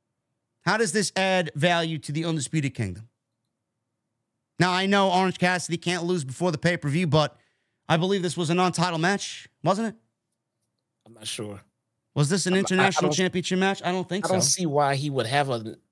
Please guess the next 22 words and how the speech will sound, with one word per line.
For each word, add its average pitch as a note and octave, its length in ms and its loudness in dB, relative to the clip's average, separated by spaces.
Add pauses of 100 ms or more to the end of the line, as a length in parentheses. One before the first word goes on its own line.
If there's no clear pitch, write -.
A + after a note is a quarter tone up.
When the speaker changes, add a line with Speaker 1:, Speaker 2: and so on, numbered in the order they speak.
(300)
Speaker 2:
a G#2+ 80 -6
title F3 400 0
match. A2+ 520 -2 (380)
Speaker 1:
I G#3+ 80 2
mean, A3+ 140 4
every C#4+ 220 2
fucking D#3 400 -2
match. C#3 260 -6
Yeah, F3 120 -4
maybe D#4 280 0
it D#4+ 80 -2
was D#4 220 2
a - 40 -6
title B2 320 -6
match. G#2+ 240 -6
I G#3 60 4
have G3+ 100 2
no A#2 120 -6
fucking A2 400 -6
idea. D3+ 420 -2 (1000)
Speaker 2:
Let's F#2+ 200 -12
see. C#2 140 -16